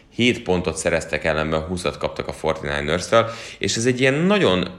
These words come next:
olyan szokatlan sima meccs. Tehát a, a Rams mindig, akármilyen ívés volt a meccseknek, mindig ott volt közel az ellenfélhez. Itt nagyon korán már nagy távolság volt a két csapat között, és,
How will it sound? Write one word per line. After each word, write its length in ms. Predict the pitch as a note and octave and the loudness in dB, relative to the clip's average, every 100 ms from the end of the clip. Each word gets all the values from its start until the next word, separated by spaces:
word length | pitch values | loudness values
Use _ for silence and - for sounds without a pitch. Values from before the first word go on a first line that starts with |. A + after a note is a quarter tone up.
| - - _ _ _ _ _ - _ - | -18 -20 _ _ _ _ _ -20 _ -4
olyan 220 | G2+ G#2+ | 2 2
szokatlan 680 | G#2+ - E3+ D3 F#2+ F#2+ F2 | 0 -2 -2 -2 -4 -2 -2
sima 340 | - F#2+ E2+ | 0 0 2
meccs. 200 | D#2+ D2 - - | 2 -2 -4 -2
Tehát 160 | D2+ | -2
a, 140 | - F2 | 0 0
a 20 | |
Rams 320 | G#2 F3 F#3 | 2 2 0
mindig, 460 | E3+ E3 F2+ - - - _ _ _ - - - | 0 2 0 -4 -18 -20 _ _ _ -20 -18 -4
akármilyen 680 | A2+ A2 G#2 F2+ E2 D#2+ G1+ G1+ - | -2 4 4 6 4 0 -4 -8 -2
ívés 360 | G2 E2+ D2+ | 0 2 2
volt 180 | - E2+ | 2 0
a 40 | D2 | 0
meccseknek, 540 | G2+ - D3+ C#3 - | 0 0 -2 -2 -2
mindig 280 | C3+ A2 F#2 | 2 4 4
ott 160 | F2 | 2
volt 300 | - D2+ C2+ - - - | 2 -2 -2 -10 -16 -4
közel 520 | F2+ D2+ - - - _ _ _ | -2 -2 -4 -8 -16 _ _ _
az 120 | - | -4
ellenfélhez. 680 | D#2 C2 A1+ - B1+ B1+ - - - - - - - - | -2 -2 -4 -4 -6 -6 -8 -16 -20 -20 -20 -20 -20 -8
Itt 180 | A#2 A2+ F3+ | -4 2 2
nagyon 240 | A3 F2+ | 4 2
korán 340 | - F#2+ D#2 D2+ | 2 4 2 0
már 180 | D2 | 0
nagy 200 | E2 D#2 - | 0 -2 -2
távolság 440 | B1+ B1 D2+ D#2 | -2 -2 -2 -2
volt 140 | D#2 | -2
a 80 | - | -4
két 220 | - D#2+ | -4 -4
csapat 300 | - - C#2+ | -4 -6 -6
között, 380 | - C3 C3+ C3+ | -4 -2 -2 -2
és, 260 | C#3 C3+ | -2 -2